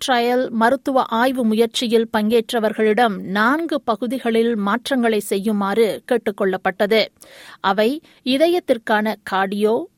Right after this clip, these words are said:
தசைகளுக்கான ஸ்ட்ரென்த் ட்ரெய்னிங் மற்றும் பேலன்ஸ் ட்ரெய்னிங் அடங்கிய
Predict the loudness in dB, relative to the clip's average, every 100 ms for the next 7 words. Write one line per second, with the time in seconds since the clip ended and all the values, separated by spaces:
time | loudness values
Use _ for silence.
0 | -4 -2 0 2 2 0 0 0 0 -2
1 | -6 -2 -2 -4 -8 -4 -2 -2 -2 -4
2 | -4 -4 -4 -2 -4 -2 -2 0 0 -4
3 | -6 -4 -2 0 -2 -4 -4 -2 0 0
4 | 0